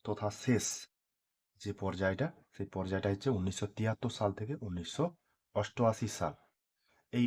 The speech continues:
উনিশশো অষ্টআশি সালের পরে উনিশশো নব্বই একানব্বই সাল নাগাদ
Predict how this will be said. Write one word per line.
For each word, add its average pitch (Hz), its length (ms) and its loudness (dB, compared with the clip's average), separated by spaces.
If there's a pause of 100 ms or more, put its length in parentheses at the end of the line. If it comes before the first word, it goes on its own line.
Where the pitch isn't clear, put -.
উনিশশো 117 400 4
অষ্টআশি 104 400 2
সালের 98 360 0
পরে 104 160 4 (400)
উনিশশো 98 320 0
নব্বই 98 340 0
একানব্বই 90 460 0
সাল 90 160 -2
নাগাদ 92 300 2